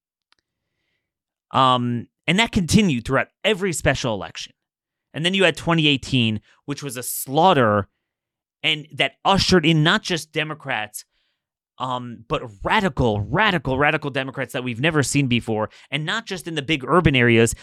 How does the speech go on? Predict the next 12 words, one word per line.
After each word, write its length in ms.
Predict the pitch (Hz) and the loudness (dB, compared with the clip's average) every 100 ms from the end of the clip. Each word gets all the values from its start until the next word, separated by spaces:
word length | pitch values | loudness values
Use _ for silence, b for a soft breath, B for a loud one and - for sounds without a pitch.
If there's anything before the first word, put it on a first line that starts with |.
| B | B
but 100 | 170 | -6
even 300 | 160 226 262 | -4 -6 -6
in 140 | 233 190 | -6 -10
the, 60 | 143 | -10
the 160 | 143 143 | -10 -8
suburban 560 | 147 120 190 220 175 | -10 -4 -2 0 2
areas 400 | 135 123 123 120 | 4 6 6 6
that 160 | 143 135 | 2 0
they 140 | 127 | -2
recently 600 | 113 151 214 165 135 135 | -2 -4 -4 -6 -10 -14
took 240 | 117 123 117 | -16 -20 -18
over. 340 | 110 98 95 | -18 -18 _